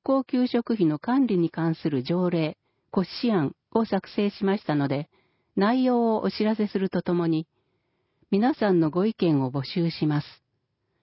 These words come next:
いただいたご意見に対する市の考えは、市ホームページなどで公表します。意見を提出できる方、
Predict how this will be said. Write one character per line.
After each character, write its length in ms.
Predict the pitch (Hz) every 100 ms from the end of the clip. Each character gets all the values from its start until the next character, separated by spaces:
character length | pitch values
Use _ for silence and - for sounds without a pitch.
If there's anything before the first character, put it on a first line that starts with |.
| _ _ _ _ _ _
い 120 | 196
た 140 | 262 262
だ 140 | 262
い 80 | 254
た 120 | 240
ご 140 | 220
意 80 | 247
見 240 | - 190 160
に 100 | 156
対 240 | 180 185
す 140 | -
る 100 | 156
市 140 | 151 247
の 140 | 233
考 300 | - 170 175
え 140 | 170 151
は、 260 | 135 143 - _ _ _ -
市 140 | 269 254
ホ 220 | - 240
ー 40 |
ム 140 | 247 240
ペ 180 | 233 208
ー 40 |
ジ 120 | 165
な 140 | 165 170
ど 100 | 131
で 220 | 131 -
公 220 | - 190 180
表 200 | 165 160
し 100 | -
ま 160 | 147 139
す。 40 | - _ _ _ _ _ _ _ _ _ _ _ _ _ _ _ _ _
意 120 | 254
見 280 | - 254 202
を 80 | 165
提 260 | - 185 196
出 240 | - 180
で 120 | 170
き 120 | -
る 100 | 165
方、 400 | 131 123 - -